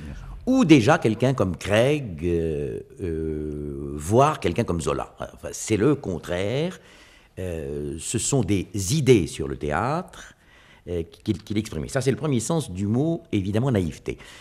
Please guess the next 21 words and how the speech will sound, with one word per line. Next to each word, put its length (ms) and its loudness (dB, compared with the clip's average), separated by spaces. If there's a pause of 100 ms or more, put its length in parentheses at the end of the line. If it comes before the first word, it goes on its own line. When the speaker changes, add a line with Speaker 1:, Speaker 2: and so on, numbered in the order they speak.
(240)
Speaker 2:
Deuxièmement, 340 4
en 80 4
effet, 200 4
vous 180 2
avez 140 6
raison, 400 4
naïveté 440 0
aussi, 480 -4
parce 200 -2
que 100 -4
cette 220 -4
théorie, 680 0 (760)
euh, 60 -2 (120)
précédait 920 6 (600)
la 140 0
scène 600 -2 (1160)
et 100 4
a 80 6
toujours 560 2
été 220 0
corrigée 880 2